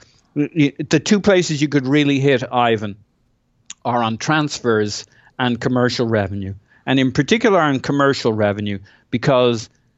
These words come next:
in that area, he and the team and Arsenal in, uh, and the Arsenal brass really didn't have any impediments. On transfers,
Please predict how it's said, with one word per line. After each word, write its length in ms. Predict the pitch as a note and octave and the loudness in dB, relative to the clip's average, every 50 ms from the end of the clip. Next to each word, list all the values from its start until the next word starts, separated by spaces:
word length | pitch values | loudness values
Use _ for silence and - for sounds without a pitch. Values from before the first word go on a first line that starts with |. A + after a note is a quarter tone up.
| _ _ _ _ - | _ _ _ _ -4
in 140 | C#3+ C#3 | -2 0
that 200 | C#3 D3+ D#3 D3+ | 0 0 2 2
area, 540 | C#3+ C3+ C3 C3 C3+ C3 B2+ A#2+ A2+ A2 - _ _ _ _ _ _ _ _ _ _ | 2 2 2 2 2 0 0 0 0 -2 -4 _ _ _ _ _ _ _ _ _ _
he 420 | - - D#3+ D#3+ D#3 D3+ D#3 D3 - | -4 -2 0 2 2 2 0 -2 -2
and 220 | C#3 B2 B2+ B2 | -2 -2 -2 -2
the 60 | A#2 | -4
team 720 | A2+ - - C#3 C3 B2 A#2+ A#2 A#2 A#2 A2+ A2+ A2+ A2+ - _ - | -4 -2 -2 0 0 0 0 0 0 0 -2 -2 -4 -6 -8 _ -2
and 160 | A#2+ A#2 A#2+ | 0 2 2
Arsenal 400 | A#2 A#2 A#2 A2+ A2 - B2+ A2+ | 2 4 2 2 0 -2 -4 -2
in, 260 | A2 A2+ A2+ A2 A2+ - _ - | -2 -2 -2 -4 -6 -8 _ -12
uh, 380 | C3 C3 A#2+ - - C#3 C3+ - - | -12 -12 -12 -8 -6 -6 -6 -4 -2
and 160 | C#3+ B2+ B2 | 0 0 2
the 120 | B2 B2 B2+ | 4 4 4
Arsenal 760 | B2 B2 B2+ B2 A2 - - C3+ B2 A#2+ A#2+ A2+ A2 - - _ _ - - | 4 4 2 2 0 -2 -2 0 0 2 2 0 -2 -4 -8 _ _ -6 -2
brass 640 | C3+ C3+ C3 B2 A#2 A2 G#2+ G#2+ - - - - _ _ _ _ _ _ - | 0 2 2 2 0 0 -2 -4 -6 -8 -10 -12 _ _ _ _ _ _ -4
really 320 | A#2 C3 C#3+ C#3+ C#3 C3+ | 0 0 2 2 2 2
didn't 220 | C3 C3+ B2+ B2 | 0 0 0 0
have 180 | B2 B2 B2 A#2+ | 0 0 0 2
any 240 | B2 A#2 A#2 A#2 A2+ | 0 0 0 -2 -4
impediments. 800 | A2+ A2 A#2 B2+ A#2+ A#2 A2+ A2+ G#2+ F#2+ F#2+ G2 - - - - | -4 -2 0 2 2 2 0 -2 -4 -6 -10 -12 -16 -18 -18 -8
On 280 | - C3 B2+ B2 A#2 A2 | -4 -2 -2 -2 -2 -4
transfers, 920 | - - E3 F3+ G3+ G3 F#3 - - D3 C3 A#2+ A#2 A#2 A2+ - - - | -2 -2 0 0 0 -2 -4 -2 0 2 2 4 2 2 0 -4 -8 -12